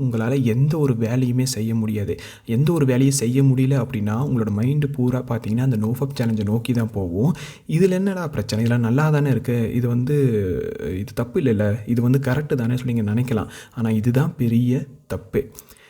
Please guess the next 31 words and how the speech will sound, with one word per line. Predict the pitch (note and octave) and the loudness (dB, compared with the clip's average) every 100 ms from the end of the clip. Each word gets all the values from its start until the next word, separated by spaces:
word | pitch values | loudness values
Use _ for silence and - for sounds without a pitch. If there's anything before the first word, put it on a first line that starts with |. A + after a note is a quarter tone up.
| - - _ A2+ | -20 -20 _ -2
ஆ, | A2 A2 G#2+ G#2+ G#2+ G#2+ - | 0 0 0 0 -2 -2 -4
சின்ன | - G3+ G#3+ | 2 4 4
வயசுல | D#3 C#3 A#2 | 2 0 2
நம்ம | A#2 A2+ | 2 2
என்ன | A2+ B2 A#2 | 0 -2 -2
பண்ணியிருப்போம் | A2+ A2 A2+ G#2+ | -2 -2 -4 -4
அப்படின்னா, | G2 G2 G2 F#2+ A#2+ - - _ | -4 -4 -4 -4 -4 -6 -12 _
ஆ, | A2 G#2+ | -4 -2
கடைக்கு | A2+ A#2 B2+ | 2 4 4
போவோம், | B2 A#2 A#2 A#2+ | 2 2 4 2
இல்லைன்னா | A#2 A#2 | 2 2
எங்கன்னு | A#2 A#2 A#2 A#2 | 2 2 2 0
ஒண்ணு | |
போவோம், | A2+ A2 G#2 A#2 | 0 0 0 0
நமக்கு | A2+ A2 | 0 2
வந்து | A#2 A#2 | 2 2
ஏதோ | |
ஒரு | B2+ | 2
விஷயம் | A#2 - A#2 A2 | 2 0 -2 0
பிடிச்சிரும். | A2+ A2+ G#2+ F#2 C3+ - - - | -2 0 0 0 -2 -4 -12 -10
அப்போ | A2+ A2+ | 0 2
வந்து | A2+ A#2+ C#3+ C#3 B2+ | 4 2 2 4 4
நம்ம | A2 A2+ A2+ | 2 0 0
அதை | G#2+ A2 | 0 0
வந்து | A#2+ | 0
வீட்ல | B2 C3+ B2+ | 2 0 0
கேட்போம், | A#2 A2 A2 B2 | 0 -2 0 0
வீட்ல | A#2+ C3+ B2 | 2 0 0
வந்து | B2 | 0
வாங்கி | A#2 A#2 | 2 2
தரவே | B2 A2+ A2 | 2 0 2